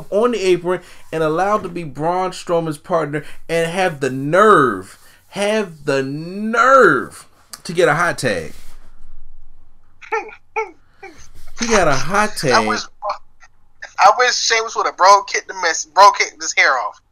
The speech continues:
Speaker 2: Just
Speaker 1: Yes, I, like, I mean,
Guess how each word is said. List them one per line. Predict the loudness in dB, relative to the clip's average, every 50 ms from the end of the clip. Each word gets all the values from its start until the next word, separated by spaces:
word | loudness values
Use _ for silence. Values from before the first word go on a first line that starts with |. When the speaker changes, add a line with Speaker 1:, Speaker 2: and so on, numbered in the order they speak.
| _ -10
Speaker 2:
Just | -8 -8 -8 -8 -12 _ _ -20 _ _ -16 -16 -16 -16 -16 -8
Speaker 1:
Yes, | -2 0 2 2 2 2 -2 -4
I, | -4 -4 -4 -4 -4
like, | -2 -2 -2 -2 -2 -6 _ _ -6 -4
I | -2 0
mean, | 0 0 -2 -2 -4 -8